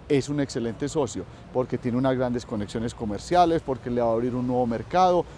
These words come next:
porque trae nuevas ideas para los productos o para los servicios. Un socio que lo acompañe, que sea un estratega en el desarrollo del negocio.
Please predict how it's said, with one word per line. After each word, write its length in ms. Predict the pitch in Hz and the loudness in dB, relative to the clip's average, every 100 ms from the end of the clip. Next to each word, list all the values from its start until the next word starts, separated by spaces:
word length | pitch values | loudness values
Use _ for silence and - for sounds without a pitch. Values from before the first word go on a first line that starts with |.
| - | -2
porque 260 | 131 120 135 | -2 0 -2
trae 300 | 139 135 147 | 2 2 2
nuevas 400 | 147 147 143 135 | 4 4 4 2
ideas 340 | 123 127 131 | 2 2 0
para 220 | - 131 | 0 0
los 160 | 117 113 | 0 -2
productos 440 | 120 117 120 143 | -2 -2 0 -2
o 60 | 131 | -2
para 220 | 131 117 | -2 0
los 160 | 113 113 | -2 -2
servicios. 560 | 110 170 196 180 160 - - - - - | -4 -2 0 0 0 -2 -14 -16 -16 -6
Un 280 | 226 240 226 | 4 4 4
socio 500 | - 226 220 - 196 - | 4 8 8 6 -2 0
que 240 | 147 147 - - - | 0 0 -2 -14 -4
lo 180 | 135 147 | 4 6
acompañe, 680 | 143 - 139 - 190 196 180 | 6 4 -2 4 4 4 -2
que 180 | - 127 | -2 0
sea 160 | 147 | 2
un 140 | 156 165 | 2 0
estratega 760 | 151 - 135 - 208 190 185 - | -4 -4 -4 4 4 4 0 -2
en 100 | 127 | 0
el 100 | 123 | 2
desarrollo 500 | 120 117 110 110 127 | 0 0 0 0 -2
del 100 | 120 | -2
negocio. 400 | 98 104 98 - | -4 -6 -8 -12